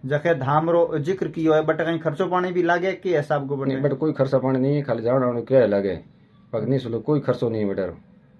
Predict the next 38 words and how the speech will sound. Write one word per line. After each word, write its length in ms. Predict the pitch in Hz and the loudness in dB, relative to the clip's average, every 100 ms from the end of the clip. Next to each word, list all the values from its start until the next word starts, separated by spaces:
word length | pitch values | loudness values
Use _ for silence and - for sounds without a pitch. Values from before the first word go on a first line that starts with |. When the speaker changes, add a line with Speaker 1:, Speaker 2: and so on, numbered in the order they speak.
| 139 | -12
Speaker 1:
अच्छा। 320 | 135 131 113 - - | -10 -10 -12 -16 -12
Speaker 2:
हम्म। 220 | 98 87 87 - - | -12 -12 -16 -16 -6
Speaker 1:
जो 220 | 143 175 | 0 0
युवा 260 | 165 170 196 | 2 6 8
वर्ग 300 | 170 160 147 | 8 4 4
है, 180 | 151 143 | 0 0
जो 120 | 151 | -4
कहीं 200 | 156 151 | -4 -4
ना 100 | 151 | -2
कहीं 120 | 151 | 0
आपने 300 | 139 139 147 | 0 0 -2
देख 280 | 135 160 151 | 0 0 0
रहा 200 | 139 131 | -2 0
है, 200 | 131 139 | -2 -2
मोरली 360 | 147 135 139 | -4 -4 -4
थे 120 | 131 135 | -4 -4
कहीं 220 | 151 139 | -2 -2
कहीं 200 | 139 135 | -4 -4
से, 240 | 131 131 | -4 -4
जो 180 | 127 143 | -2 -2
कहीं 200 | 131 139 | -2 -6
ना 100 | 139 | -4
कहीं 100 | 135 | -4
नशो 300 | 135 135 147 | -4 -2 -4
कर 200 | - 156 | -2 0
रहा 220 | 147 139 | 0 0
है, 140 | 135 135 | 0 0
काफी 260 | 156 151 | -2 -2
लोग 240 | 147 147 143 | -2 -2 -2
एड़ा 220 | - 156 160 | 0 4 4
भी 160 | 147 | 4
है 140 | 139 135 | -2 -2
जो 100 | 139 | -4
को 100 | 143 | -4
नशो 280 | 139 135 | -6 -6
कर 180 | 143 156 | -4 -2
रहा 260 | 139 147 135 | 0 0 2
है 300 | 139 135 | 0 -4